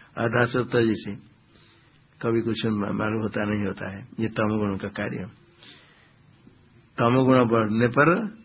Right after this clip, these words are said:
कुछ नहीं कर पाता है। गाढ़ निद्रा में सो जाने पर कुछ कर्म नहीं करते, अच्छा रहता है, सुख लगता है, किंतु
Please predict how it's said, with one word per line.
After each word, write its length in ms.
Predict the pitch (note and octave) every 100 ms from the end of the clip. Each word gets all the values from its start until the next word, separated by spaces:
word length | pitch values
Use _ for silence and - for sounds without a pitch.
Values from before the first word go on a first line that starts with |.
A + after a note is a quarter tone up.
| - _ _ _ _
कुछ 220 | C3 B2
नहीं 200 | C3+ C#3
कर 160 | D3 D3+
पाता 360 | D3 D3+ D#3 A2+
है। 180 | F#2 F2 - _ _ _ _ _ _ _ -
गाढ़ 560 | - A2 A#2 A#2+ C3+ C3+
निद्रा 320 | B2+ C3+ C#3
में 80 | C3
सो 240 | - C3+
जाने 280 | C3+ C#3 C#3
पर 340 | D3 F3 F#3 F#3+ - _ _ _ _ _ _ - - -
कुछ 200 | C3+ C3
कर्म 380 | C3+ C3 C3+
नहीं 180 | C3 C3+
करते, 340 | C3+ C#3 D3 C#3
अच्छा 300 | B2+ - C#3+
रहता 280 | C#3 C3+ C#3
है, 60 |
सुख 160 | B2+ C#3 D3+
लगता 440 | D#3 D3+ D#3 A2
है, 80 | G#2+
किंतु 680 | - B2 A#2 F3 G#3 C4+